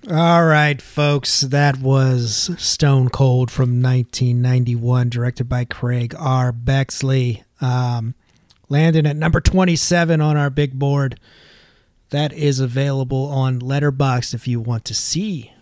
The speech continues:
what movies we've covered. Um, go check that out. And, um, like I said,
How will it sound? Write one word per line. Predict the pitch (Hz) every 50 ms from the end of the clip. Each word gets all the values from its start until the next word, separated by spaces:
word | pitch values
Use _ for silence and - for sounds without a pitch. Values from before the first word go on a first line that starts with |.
| _ _ _
what | 127 120 113 113
movies | 117 120 120 113 113 107 - -
we've | 117 110 - -
covered. | - 131 131 139 170 175 - _ _ _ _ _ _ _ _ _ -
Um, | 117 113 107 107 107 107 107 104 104 120 - _ _ _ - _ _ _ _ _
go | - 110
check | 107 - - 117 104 - _ -
that | 110 104 104 110
out. | 120 127 127 127 - - _ _ _ - - - _ _ _ - - - - - - _ _ _ _ _ _ _ _ _ _ _ _ _ _ _ _ _ _ _ _ _ _ _ _ _ _ _ _ _ _ _ _ _ -
And, | 147 135 131 123 120 120 123
um, | 120 120 117 117 117 113 113 117 117 113 117 117 - - - - _ _ _ _ -
like | - 113 -
I |
said, | - - 151 160 170 160